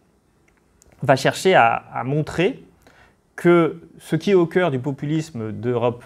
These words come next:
euh, de, de l'Est, c'est justement ce sentiment de trahison qui est le, le, le produit de ces migrations, et pas n'importe quelle migration, la migration de sa jeunesse éduquée, donc de ses élites.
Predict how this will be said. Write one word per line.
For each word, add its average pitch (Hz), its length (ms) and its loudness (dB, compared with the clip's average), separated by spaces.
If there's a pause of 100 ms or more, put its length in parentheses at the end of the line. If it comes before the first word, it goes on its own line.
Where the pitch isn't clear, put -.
euh, 104 240 -8
de, 101 280 -8
de 95 120 -8
l'Est, 151 460 -4 (280)
c'est - 280 0
justement 160 340 -2
ce 170 120 -2
sentiment 147 420 -2
de 127 100 -2
trahison 131 640 -2 (640)
qui 147 260 0
est 185 40 4
le, 131 440 0 (160)
le, 139 200 -6
le 151 160 -2
produit 151 320 -2
de 156 80 -4
ces 127 120 -6
migrations, 147 640 -2 (500)
et 135 240 0
pas 175 200 0
n'importe 147 260 -4
quelle 123 140 -6
migration, 120 440 -6
la 165 120 -2
migration 139 500 -2
de 143 140 0
sa 127 160 -4
jeunesse 117 320 -4
éduquée, - 340 -10 (220)
donc 127 200 -2
de 120 60 -2
ses 113 240 -8
élites. - 300 -14